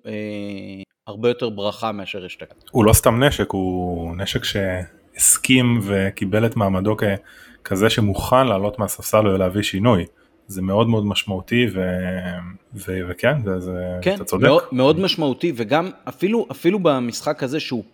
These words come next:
Speaker 1: פיק של, אה, עומס, כן? כי, כי אנחנו כרגע, חוץ מה-,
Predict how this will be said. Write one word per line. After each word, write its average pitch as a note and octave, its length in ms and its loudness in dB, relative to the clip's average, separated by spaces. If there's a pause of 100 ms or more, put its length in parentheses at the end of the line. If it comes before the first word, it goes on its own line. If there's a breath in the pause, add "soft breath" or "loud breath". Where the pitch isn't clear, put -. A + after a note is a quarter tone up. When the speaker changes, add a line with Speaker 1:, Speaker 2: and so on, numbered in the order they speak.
Speaker 1:
פיק G#3+ 280 0
של, B2 540 0
אה, G#2+ 220 0
עומס, A2+ 460 -2
כן? C#3 240 -2
כי, G#2+ 320 -8
כי A2 160 -6
אנחנו G#2 320 -10
כרגע, A2 640 -2
חוץ C3+ 300 -8
מה-, A#2 220 -2